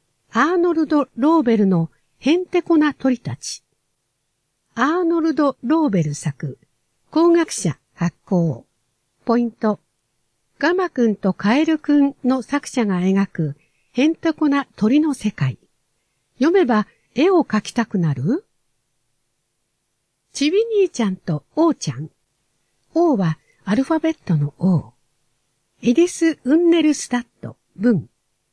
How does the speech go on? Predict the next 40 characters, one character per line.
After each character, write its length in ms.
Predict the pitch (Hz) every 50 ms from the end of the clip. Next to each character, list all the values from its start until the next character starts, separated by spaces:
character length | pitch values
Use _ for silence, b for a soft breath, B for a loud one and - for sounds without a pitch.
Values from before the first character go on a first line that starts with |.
| _ _ _ _ _ _ _ _ _ _ _ _ _
佐 180 | - 311 339 -
古 180 | - 262 190 - - -
も 160 | 185 202 220
も 140 | 247 262 262
み、 220 | 247 226 214 - _ _ _ -
絵。 220 | - 208 185 - _ _ _ _ _ _ _ _ _ _ _ _ -
随 280 | 196 233 311 339 349 359
運 200 | 359 339 254 160
者、 300 | - - - 156 - _ _ _
発 220 | - 175 170 - _ -
行。 380 | - 226 202 185 180 175 - _ _ _ _ _ _ _ _ _ _ _ _ _ _ -
ポ 120 | 240 247
イ 80 | 262 262
ン 80 | 254
ト。 320 | - - 233 220 196 - _ _ _ _ _ _ _ _ _ _ _ _ _ _ _ _ -
五 140 | - 349
歳 320 | 392 - 403 392 370 330 277
の 140 | 254 233 226
男 340 | 226 - 277 254 - 277 262
の 100 | 247 240
子 160 | - 220 202
の 220 | 190 180 180 180 - _ _ _ _ _
ヒ 180 | - - 320
ヤ 140 | 370 349 285
ヒ 200 | - - - 185
ヤ 200 | 165 147 143 - _ -
ワ 180 | 180 214 269 -
ク 120 | - 403
ワ 140 | 370 320 240
ク 140 | - 240 202
の 140 | 175 151
冒 200 | 151 160 175 196
険。 420 | - _ - 180 170 143 131 143 143 _ _ _ _ _ _ _ _ _ _ _ _ _ _ _ -
物 220 | 233 240 269 339 349
語 140 | 381 381 -
の 380 | - 339 302 311 294 285 285 277
中 280 | 277 302 302 - 294
で 120 | 247 254 247
こ 140 | - 330 330
そ、 240 | - - 247 -